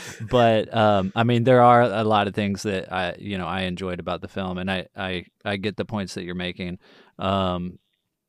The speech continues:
like, I, you know, one of the things I was thinking about is the way that language is used in this film.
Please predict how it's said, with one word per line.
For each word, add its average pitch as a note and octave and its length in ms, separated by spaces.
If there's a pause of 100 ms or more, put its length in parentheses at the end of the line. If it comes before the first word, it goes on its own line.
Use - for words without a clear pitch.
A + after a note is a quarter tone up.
(420)
like, G2+ 500 (240)
I, A2+ 260 (120)
you B2 160
know, A2 140
one B2 140
of B2+ 80
the A#2 60
things A#2 220
I A2+ 60
was A2 160
thinking A2 180
about F#2+ 300
is F#2 100
the G2 120
way F#2+ 180
that E2+ 160
language F#2 420
is F#2 140
used G2+ 240
in G#2 100
this G2+ 160
film. G#2+ 380